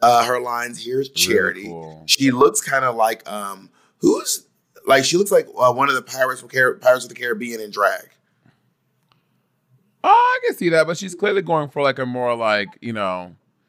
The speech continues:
Speaker 2: uh, uh, uh, uh, Renaissance, uh, British, uh, Henry the Louis the Eighteen ninety-fourth. That fantasy.
Speaker 1: Yeah, she looks great.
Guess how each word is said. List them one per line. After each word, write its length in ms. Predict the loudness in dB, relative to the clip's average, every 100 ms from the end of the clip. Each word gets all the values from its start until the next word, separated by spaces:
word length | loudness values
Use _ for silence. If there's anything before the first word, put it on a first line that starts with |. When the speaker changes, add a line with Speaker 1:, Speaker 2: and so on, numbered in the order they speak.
| _ _ 0
Speaker 2:
uh, 440 | 2 2 -2 -8 -8
uh, 20 |
uh, 720 | -6 -6 -8 -14 -10 -10 -10 -12 -8
uh, 140 | -6
Renaissance, 960 | -4 -4 -6 -6 -4 -4 -6 -12 -20 -10
uh, 540 | -6 -4 -4 -8 -12 -16
British, 920 | -20 -10 -6 -4 -6 -8 -16 -20 -20 -8
uh, 260 | -2 -2 -2
Henry 420 | -6 -6 -8 -10
the 260 | -10 -6 -6
Louis 320 | -4 -6 -4
the 220 | -4 -4
Eighteen 640 | -8 -10 -14 -12 -12 -16 -20 _
ninety-fourth. 840 | -6 -6 -6 -10 -6 -4 -4 -6 _ _ -8
That 280 | -6 -6 -10 -20
fantasy. 440 | -20 -20 -20 -20 _ _ _
Speaker 1:
Yeah, 320 | 2 4 4
she 200 | 2 -2
looks 240 | -2 -2
great. 560 | -4 _ -2 2 2 0